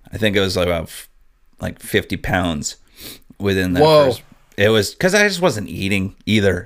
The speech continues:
Speaker 1: Like, I was
Speaker 2: Yeah.
Speaker 1: just, everything was just, it was just this crazy, bizarre thing.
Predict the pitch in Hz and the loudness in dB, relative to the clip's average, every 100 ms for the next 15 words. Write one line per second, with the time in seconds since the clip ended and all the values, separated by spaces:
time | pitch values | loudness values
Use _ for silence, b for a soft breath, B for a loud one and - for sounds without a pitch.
0 | - 107 110 120 110 120 113 - - 113 | 0 2 4 4 2 0 -4 -6 0 2
1 | 117 107 117 110 98 92 101 - - - | 2 0 0 0 -2 -2 -4 -6 -12 -18
2 | - - - - - - 104 104 98 104 | -12 -12 -12 -16 -20 -8 -2 0 0 -2
3 | 101 101 - - - - 101 104 110 101 | -4 -6 -8 -16 -12 -2 0 2 0 -2
4 | 98 95 92 95 92 92 - 95 87 92 | -4 -4 -2 0 0 -2 -2 -2 -2 -6